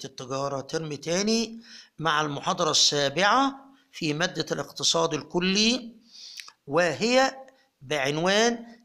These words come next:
تحديد الدخل التوازني في ظل اقتصاد مغلق.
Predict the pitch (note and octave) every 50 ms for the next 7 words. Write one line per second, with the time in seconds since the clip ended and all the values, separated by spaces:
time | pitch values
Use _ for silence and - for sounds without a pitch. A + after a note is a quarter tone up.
0 | _ _ - C3+ - - - C3+ C#3+ F3 G#3 G#3+ F#3 E3 C#3 D#3+ - - - -
1 | F#3 F#3 - - D#3+ D#3+ D3+ - - - D#3 D3 D3 D3 D3 D3 C#3 C#3 E3+ G#3
2 | G#3+ A#3 A3+ A#3 A#3 A#3 A#3 A#3 - - - - - _ _ - - - D#3+ D3
3 | D3 C#3+ C3+ C#3 F#3 A3+ A#3 A3+ G3 F3+ D#3+ - - - - D3+ C#3 - - F3
4 | F3+ F3+ E3+ D#3 D#3 D#3+ D#3 C3 B2+ C#3 C3+ B2+ A#2 - - - C3+ C3+ - -